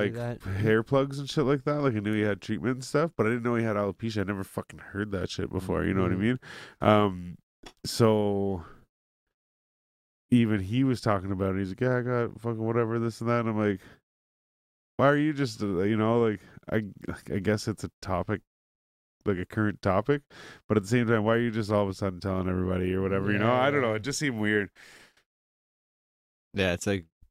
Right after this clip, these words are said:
Speaker 3: hot topic for s-, for whatever reason, right?
Speaker 2: Yeah, but, but even that, it's like he's bringing it up too, like, "Oh, by the way, like, other stuff." And then it's
Speaker 1: Yeah.
Speaker 2: like, "Oh, yeah, like, buy these drugs.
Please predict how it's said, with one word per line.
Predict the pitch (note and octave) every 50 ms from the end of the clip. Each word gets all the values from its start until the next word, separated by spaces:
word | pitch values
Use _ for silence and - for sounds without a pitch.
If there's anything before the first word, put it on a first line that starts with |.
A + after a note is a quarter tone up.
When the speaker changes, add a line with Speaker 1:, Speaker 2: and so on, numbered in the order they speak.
| _ _ _ _ _ _ _ _ _ _ _ _ _ _ _ _ _ _ _ _ _ _
Speaker 3:
hot | - F#2+ - -
topic | - F#2 E2 E2+ - D2 - - _ _ _
for | - F2
s-, | E2 - _ _ _
for | - E2+
whatever | E2 E2 E2+ E2+
reason, | E2+ E2+ E2+ E2+ E2+ F2 E2
right? | E2 F2+ - - _ _ _
Speaker 2:
Yeah, | B2+ C3 C#3 C#3+ C3+ B2 A2 G2+ - - _ _ _
but, | - - A#2+ A#2+ A2 G#2 - _ _ _ _ _ _ _ _ _ _ _ _ _ _ _ _ _ _ _ _ _ _ _ - - - - _ _
but | - B2+
even | C3+ B2+ A#2+ G#2+
that, | G2+ A#2 B2+ B2+ A2+
it's | G#2 -
like | G#2+ G2+ F2
he's | F#2+ G#2+ A2+ A2+ G#2
bringing | G#2+ A2 G2+ G#2 G2
it | G2 G2
up | F#2+ F2+ -
too, | - A2+ A#2 A2+ G2+ G2 F#2+ F#2 - _ _ -
like, | - - - - - - - _ _
"Oh, | A#2 A#2+ A#2
by | G#2+ B2 B2 A#2+
the | A2+ A#2
way, | A#2+ C3 B2+ B2
like, | A#2 A2 G#2 G2 F#2+ F2 E2+ _ _ _ _ - _ _ - _
other | - C3+ B2+ A2+ A2
stuff." | F#2+ F#2 - - G2 F2 E2 - - -
And | G2+ -
then | G2 G2 -
it's | A2 A2+ A2
Speaker 1:
Yeah. | G2+
Speaker 2:
like, | F#2 F#2 F2+ - - - _ - _ _
"Oh, | A#2 B2 C3 C3
yeah, | C3 C3+ C#3+ D3 C#3+ C3+ C3+
like, | B2+ A#2+ A2+ G#2+ F#2 - _ _ _ _ - - - - - - - - - _ _ _ _ _
buy | - B2 B2+
these | A#2+ A#2 A#2+ A2+
drugs. | - - B2 A#2+ A#2 A#2 G#2 G2 - -